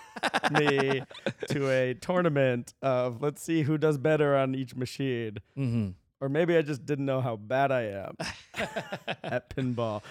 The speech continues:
Speaker 1: But, uh, tell everyone what the Pinball Hall of Fame is. 'Cause that's pretty
Speaker 2: It's,
Speaker 1: crazy.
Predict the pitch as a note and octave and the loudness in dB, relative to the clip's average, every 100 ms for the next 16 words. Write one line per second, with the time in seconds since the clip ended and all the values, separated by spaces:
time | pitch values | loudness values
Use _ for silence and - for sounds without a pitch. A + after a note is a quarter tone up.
0 | - D3+ D3 E3+ E3 G3+ G#3+ A#3+ G#3 G3 | -6 -4 2 2 4 4 6 4 2 2
1 | F3+ F3+ E3+ C3+ D3+ D3+ C#3+ C#3 B2+ A2+ | 2 4 4 0 -4 0 2 2 -2 -4
2 | - B2 A2+ G#2+ - F#2+ D#2+ C2+ _ _ | -6 -6 -6 -8 -8 -8 -8 -14 _ _
3 | _ D#3 D3+ D3 D#3 B2+ - A#2 E2 | _ -4 0 -2 -2 -4 -4 -6 -4